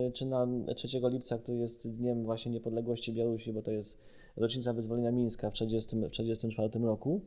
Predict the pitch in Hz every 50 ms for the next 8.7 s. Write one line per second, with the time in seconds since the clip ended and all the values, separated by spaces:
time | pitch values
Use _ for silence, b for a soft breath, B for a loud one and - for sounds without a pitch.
0 | B B B 143 139 139 139 131 - 131 - 131 131 127 123 120 - 165 165 151
1 | 143 139 123 117 131 135 135 135 135 - - 127 - - - 123 123 117 120 120
2 | 120 117 117 - 113 113 107 98 95 90 - - 107 - - _ - - - 110
3 | 113 113 117 113 110 110 107 113 110 107 - 110 110 120 117 117 113 110 107 104
4 | 107 104 101 - - - - 101 110 113 113 113 - 113 117 113 117 113 120 120
5 | 110 113 117 117 110 110 - 143 185 220 - - - - b b b b b b
6 | b b b b - 143 147 151 139 147 - 156 160 156 - - - - - -
7 | - - 135 143 127 - 127 123 123 123 - - 107 110 104 95 - - - -
8 | 95 110 - - - - 110 107 101 - 110 104 95 -